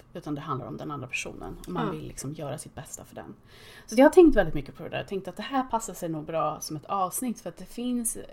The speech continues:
Speaker 1: en del verktyg man kan använda, eh, rent häxerimässigt också.
Speaker 2: Mm.
Speaker 1: Liksom för att bearbeta sorg, eh, för den fysiska och bokstavliga döden, men också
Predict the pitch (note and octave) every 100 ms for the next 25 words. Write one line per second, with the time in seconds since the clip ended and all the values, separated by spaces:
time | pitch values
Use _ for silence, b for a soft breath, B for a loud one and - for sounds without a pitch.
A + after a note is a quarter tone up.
0 | - - G3 E3 D3+ D3 - D3 D3+ D3
1 | D3 D3 D3 D3 D3 D3 C#3+ - - D#3
2 | D3 C#3 D#3 D3+ D3 - E3 - E3 E3
3 | A3+ A#3+ - - - - - - - -
4 | - b A#3+ G#3+ B3+ - C#3 - E3 D3
5 | D3 - D#3+ C#3 C#3+ D3 D3 - - -
6 | - D#3 F#3 - - E3+ D3 - - D3+
7 | C#3+ D#3 - - - C4 C4+ G#3+ - E3
8 | D3+ - D3+ D#3 - - G#3+ E3 D3 -
9 | - - F2+ F2 - F2+ - - F2